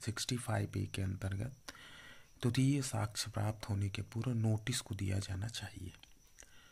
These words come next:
क्वेश्चन नंबर सिक्सटी, मैक्सिम रेस स्पा लोकिटूर का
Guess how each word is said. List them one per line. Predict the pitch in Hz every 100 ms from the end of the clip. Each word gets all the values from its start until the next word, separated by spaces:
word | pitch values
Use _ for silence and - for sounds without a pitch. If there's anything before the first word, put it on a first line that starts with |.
| - - - - - - - -
क्वेश्चन | 117 - 104
नंबर | 98 98
सिक्सटी, | 98 - 110 - - 123 123 123 - - - - - - - - - - - - - -
मैक्सिम | 107 107 107 - - 123 120 120 - - - - - - - - - - - -
रेस | 107 101 110 113 123 - - - - 113
स्पा | - - - 110 117 - - - -
लोकिटूर | 107 107 - 113 - 110 107 98 - - - - - - - - - - - - - - -
का | -